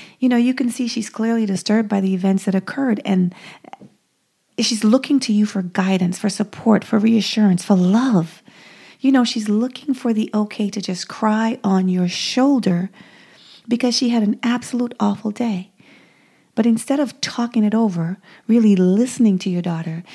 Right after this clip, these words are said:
you simply say, "You know, just forget about it, and hopefully tomorrow will be better. It'll be a better day. And, and let's talk about something else."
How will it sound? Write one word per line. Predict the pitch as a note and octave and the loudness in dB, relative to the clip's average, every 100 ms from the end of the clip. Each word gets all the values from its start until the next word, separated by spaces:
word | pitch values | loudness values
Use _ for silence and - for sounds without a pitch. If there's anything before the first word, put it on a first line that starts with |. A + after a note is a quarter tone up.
| - - | -20 -2
you | A3 | -2
simply | G#3+ A#3+ A3+ A#3 | 0 0 0 -2
say, | G#3+ G3 F#3 | -2 -4 -2
"You | F#3 C#4+ A#3 | -4 -4 -2
know, | A#3+ A#3+ | -2 -4
just | C4 C4 | -8 -8
forget | A3 G3 | -6 -4
about | E3+ E3+ E3 | -4 -4 -2
it, | E3+ | -2
and | F3+ | -2
hopefully | A3+ A#3+ A3+ | -2 -2 -6
tomorrow | G#3 G3+ F3+ | -4 -4 -2
will | F3+ | -2
be | F#3+ | -2
better. | F3+ F3+ F3+ F3+ _ - | 0 0 -2 -6 _ -4
It'll | G#3+ | 0
be | G#3 | 2
a | |
better | G3+ G3 F#3 | 2 0 0
day. | F3+ E3+ - - - - - - | -2 -4 -8 -20 -20 -20 -4 0
And, | G#3 G3+ | 2 2
and | G#3 G#3 | 4 2
let's | A3 - | 2 -2
talk | G#3+ F#3+ | -4 -2
about | F#3 | -2
something | F#3 F3+ F3 E3+ | -2 -2 0 0
else." | E3 G#3 - | -2 -4 -12